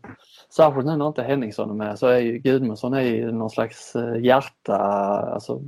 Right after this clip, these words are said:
som driver igång pulsen i hela laget. Och det gjorde han, eh, det gjorde han ikväll också.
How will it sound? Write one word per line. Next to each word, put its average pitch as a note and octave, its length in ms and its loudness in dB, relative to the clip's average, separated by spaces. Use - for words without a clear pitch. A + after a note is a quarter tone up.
som A#2 340 -4
driver B2 380 6
igång A#2+ 240 2
pulsen A#2 460 0
i B2 40 -2
hela A#2+ 200 2
laget. - 320 2
Och B2+ 160 0
det A#2 80 2
gjorde A#2+ 200 4
han, A#2 240 0
eh, A#2 260 -2
det - 400 -2
gjorde E3+ 400 6
han C#3+ 160 4
ikväll D3 280 0
också. - 260 -6